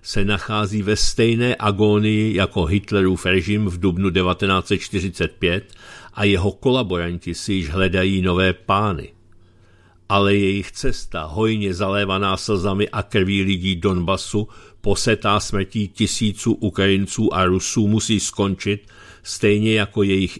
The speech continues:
ideologičtí inspirátoři a učitelé z Třetí říše,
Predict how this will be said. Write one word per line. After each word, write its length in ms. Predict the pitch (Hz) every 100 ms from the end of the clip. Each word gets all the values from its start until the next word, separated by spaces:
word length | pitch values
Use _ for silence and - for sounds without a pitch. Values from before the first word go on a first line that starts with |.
| -
ideologičtí 840 | 107 101 107 107 98 95 - -
inspirátoři 1120 | 90 107 101 - - 95 98 98 104 92 98 -
a 220 | 104 -
učitelé 600 | 98 - 110 87 101 101
z 100 | 95
Třetí 500 | - 117 98 - 90
říše, 520 | 78 95 87 - 98